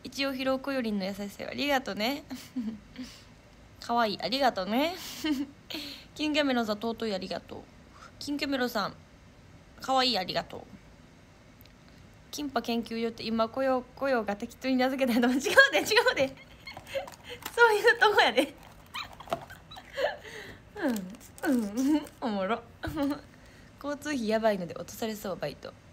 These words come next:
そうなんかな？最近何にハマってる？えー、何にハマってんやろ？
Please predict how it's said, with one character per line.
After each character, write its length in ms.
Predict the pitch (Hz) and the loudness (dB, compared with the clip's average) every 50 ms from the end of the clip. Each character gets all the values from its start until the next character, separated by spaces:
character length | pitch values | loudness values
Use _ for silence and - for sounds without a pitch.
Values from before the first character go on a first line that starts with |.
| - - - - - - - - - | -20 -20 -20 -20 -20 -20 -18 -8 -2
そ 160 | - 339 339 | 2 4 6
う 20 | |
な 80 | 285 240 | 6 6
ん 80 | 220 | 6
か 80 | 202 202 | 4 2
な？ 220 | 196 185 165 151 - - - - - - - - - - - - - - - - - - - - - - | 2 2 0 -2 -6 -12 -20 -20 -20 -20 -20 -20 -20 -20 -20 -20 -20 -20 -20 -20 -20 -20 -20 -20 -20 -12
最 200 | - - 277 294 | -4 -2 -2 0
近 140 | 277 320 302 | 2 4 4
何 180 | 247 214 202 214 | 4 4 4 4
に 120 | 226 240 | 4 4
ハ 100 | 247 269 | 2 2
マ 100 | 302 320 | 2 2
っ 40 | 320 | 0
て 120 | 320 - | 0 0
る？ 220 | 294 285 302 302 494 - - - - - | -2 -2 -2 -4 -6 -12 -20 -20 -6 2
え 80 | - 269 | 6 6
ー、 440 | 330 370 392 392 392 403 403 370 339 - - - - - - - - - - - - - - - - - - - - - - - - - - - | 8 10 10 8 8 8 6 4 0 -6 -18 -20 -20 -20 -20 -20 -20 -20 -20 -20 -20 -20 -20 -20 -20 -20 -20 -20 -20 -20 -20 -20 -20 -20 -14 -4
何 200 | - 277 294 294 | 0 0 2 2
に 40 | 311 | 2
ハ 80 | 320 349 | 2 2
マ 120 | 370 392 | 4 2
っ 80 | 403 403 | 2 2
て 120 | - 381 | 2 0
ん 80 | 359 339 | 2 4
や 80 | 311 | 4
ろ？ 300 | 254 233 202 190 175 - | 6 6 4 2 2 -2